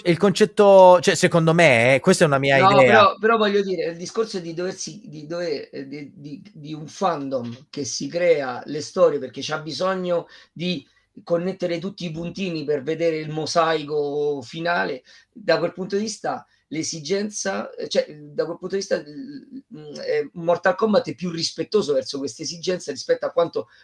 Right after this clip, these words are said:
Speaker 2: non possa essere Street Fighter, perché le informazioni preliminari su tutti i personaggi te le dà nell'art track mode, mentre Street Fighter no,
Speaker 1: No.
Speaker 2: e ti dice solo il finale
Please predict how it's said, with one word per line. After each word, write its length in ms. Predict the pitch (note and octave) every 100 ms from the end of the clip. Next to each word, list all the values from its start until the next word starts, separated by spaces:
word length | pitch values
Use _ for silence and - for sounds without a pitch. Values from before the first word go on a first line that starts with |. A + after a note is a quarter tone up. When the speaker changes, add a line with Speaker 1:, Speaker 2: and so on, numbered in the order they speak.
| -
Speaker 2:
non 160 | E3+ -
possa 320 | A3 - G3
essere 300 | - D3 C#3
Street 220 | - F#3
Fighter, 280 | - G3 E3+
perché 320 | - - D3+ -
le 140 | F3
informazioni 840 | F3 F3+ G3 G3 G#3 - A3+ F3 - _ _ _ _ - G#3
preliminari 840 | F#3+ G3 G#3 G#3+ A3+ A#3 D#3 C#3+
su 200 | B2 E3+
tutti 260 | B3 B3+ F3+
i 20 |
personaggi 600 | F#3+ G3 B3+ D4 D3 C#3
te 100 | D#3+
le 140 | D3+ D3+
dà 260 | D#3 A#2 -
nell'art 560 | C#3 C3+ C3+ C3 A#2+ -
track 240 | C3 -
mode, 280 | C#3 B2 A#2+ _ _ -
mentre 360 | F#3 F3 - B2
Street 260 | - F3+
Fighter 340 | B3+ B3+ F3 D3+
no, 220 | D#3 A2+
Speaker 1:
No. 200 | E3+ -
Speaker 2:
e 20 | G3+
ti 80 |
dice 260 | G3 G3+ E3
solo 260 | - F#3+ E3
il 140 | E3
finale 720 | - B3 B3 A#3 A#3 A#3+ C4+